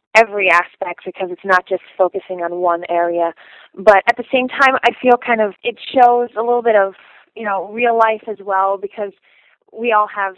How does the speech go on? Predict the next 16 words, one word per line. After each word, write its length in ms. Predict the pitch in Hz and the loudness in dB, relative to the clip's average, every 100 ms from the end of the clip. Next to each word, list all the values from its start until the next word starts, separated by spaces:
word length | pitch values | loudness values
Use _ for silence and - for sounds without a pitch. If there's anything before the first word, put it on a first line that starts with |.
| _ | _
people 320 | 220 214 196 | -8 -2 0
in, 300 | 190 190 190 | 0 -4 -10
in, 260 | 196 190 180 202 | -10 -10 -12 -10
in 140 | 196 | -2
those 160 | 196 185 | 0 2
areas. 480 | 202 190 190 185 190 - - - - | 2 2 2 0 -2 -10 -20 -20 -4
And, 120 | 226 | -2
like, 140 | 214 208 | -2 0
I, 120 | 226 208 | 0 0
what, 220 | 214 226 - 226 | 0 -2 -2 -2
one 180 | 226 | 0
of 60 | 220 | -2
the 60 | 214 | -6
characters, 540 | - 214 208 - 196 - | -2 -2 -2 -12 -12 -4
uh, 120 | 180 | -4
Leo, 520 | 185 233 208 175 170 | -2 -2 0 0 -2